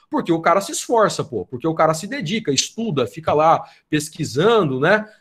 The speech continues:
Aí manda pro professor, o professor demora dois anos pra corrigir,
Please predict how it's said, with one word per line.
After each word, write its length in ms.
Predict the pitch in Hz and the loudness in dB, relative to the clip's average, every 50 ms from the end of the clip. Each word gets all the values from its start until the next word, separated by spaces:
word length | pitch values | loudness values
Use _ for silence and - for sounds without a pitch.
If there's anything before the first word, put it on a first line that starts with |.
| _ | _
Aí 140 | - 147 170 | 0 2 4
manda 340 | 160 160 165 190 208 208 190 | 4 6 6 6 6 6 4
pro 100 | 156 160 | 2 2
professor, 500 | 156 170 151 151 135 - - 185 220 226 | 0 0 0 0 0 0 6 8 8 8
o 40 | 170 | 8
professor 320 | 160 156 160 160 170 190 | 4 0 0 0 0 0
demora 300 | 175 175 165 170 160 156 | 0 2 2 2 2 2
dois 380 | 135 127 190 214 190 143 117 131 | 4 6 6 6 6 4 0 0
anos 180 | 185 202 180 | -2 -2 -2
pra 140 | - - 160 | -2 -6 -8
corrigir, 600 | 160 165 147 139 131 110 117 160 233 - - - | -6 -4 -4 -4 -6 -6 -4 -4 -2 -2 -4 -6